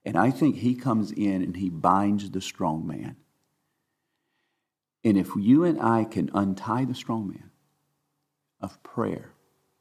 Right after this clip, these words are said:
the devil will not be able to walk into our churches and take from us our precious children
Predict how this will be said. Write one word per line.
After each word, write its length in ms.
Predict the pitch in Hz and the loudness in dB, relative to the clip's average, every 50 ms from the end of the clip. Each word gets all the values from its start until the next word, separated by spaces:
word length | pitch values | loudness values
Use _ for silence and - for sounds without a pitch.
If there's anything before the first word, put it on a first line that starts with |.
| _ _ _ _ _ _ _ _ _ _ _ _ _ _ _ _ _ _ _ _ _ _ - | _ _ _ _ _ _ _ _ _ _ _ _ _ _ _ _ _ _ _ _ _ _ -6
the 120 | - 104 | -4 -4
devil 340 | 90 87 98 104 107 107 120 | -2 2 2 2 2 2 2
will 140 | 113 98 101 | 2 2 2
not 220 | 95 98 107 - | 2 2 2 2
be 60 | 123 117 | 0 0
able 120 | 107 98 | 0 0
to 40 | 95 | 0
walk 320 | 90 92 98 101 104 - | 2 2 2 2 2 0
into 160 | 123 120 120 | 0 0 0
our 100 | 123 131 135 | 0 -2 -4
churches 560 | 131 - - 85 85 - - 87 - - - _ _ _ _ _ _ | -6 -8 -8 -8 -6 -6 -8 -8 -8 -10 -18 _ _ _ _ _ _
and 180 | - 95 87 - | -6 -6 -6 -6
take 260 | - - 107 101 101 | -4 -2 -2 -2 -2
from 220 | - - 98 90 90 | -2 -4 -4 -2 -2
us 320 | 87 90 92 - - - - | -2 -4 -6 -8 -12 -14 -8
our 120 | - 87 87 | -6 -6 -6
precious 460 | - - - 87 - - - - - | -6 -6 -8 -8 -8 -8 -10 -10 -10
children 520 | - - 98 101 110 117 127 147 165 143 | -8 -4 -4 -2 -2 -2 -2 -4 -6 -8